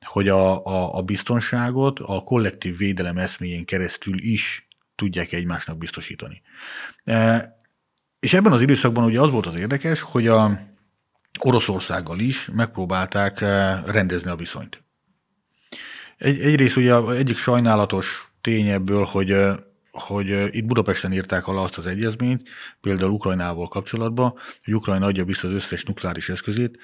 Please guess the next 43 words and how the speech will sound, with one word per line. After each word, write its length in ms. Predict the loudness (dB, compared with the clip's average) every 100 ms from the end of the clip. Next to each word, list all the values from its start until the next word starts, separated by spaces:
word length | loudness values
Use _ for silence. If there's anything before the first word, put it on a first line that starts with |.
| -20 -20 _
mert 200 | -4 -2
majd 160 | -2 -2
a 40 |
nagyhatalmak 520 | -4 -4 -4 -4 -2
garantálják 560 | -2 -2 -2 -6 -8 -8
az 120 | -8
ő 260 | -6 -6 -8
szuverenitását 840 | -8 -4 -4 -4 -6 -8 -8 -10
és 80 | -12
területi 380 | -8 -8 -8 -10
egységét. 480 | -12 -6 -2 -2 -4 -10 -20 -20 -14
Hogyha 320 | -8 -2 0
most 180 | 0 -2
visszatekintünk 640 | -2 -2 -4 -2 -2 -2
az 80 | -2
elmúlt 280 | -2 -2 -4
két 220 | -4 -4
évre, 160 | -4
akkor 200 | -4 -4
jelentem, 320 | -4 -4 -6 -6
ez 80 |
jól 180 | -6 -6
sikerült. 420 | -8 -10 -14 -18 _ -20 -20 -20 _
Ugye 120 | -8
a 40 | -2
semlegességgel 800 | 2 2 2 0 0 -2 0
és 140 | -2 -2
a 40 |
mások 380 | -4 -4 -4 -6
által 280 | -6 -6 -6
történő 340 | -6 -6 -6
garanciával 600 | -4 -4 -4 -4 -6 -6
mindig 280 | -6 -6 -8
ez 100 | -10
a 60 | -10
baj, 280 | -12 -16 -20 _ _ _
hogy 160 | -8
ez, 160 | -8 -6
ez 180 | -10 -10
hogyan 320 | -10 -8 -8
történik 460 | -10 -12 -12 -12 -12
meg. 220 | -14 -16 _ _ _ _ _ _ _ _ _ _ _ -20 -16 -16 -16 -18 -4
Eh, 480 | 0 4 4 4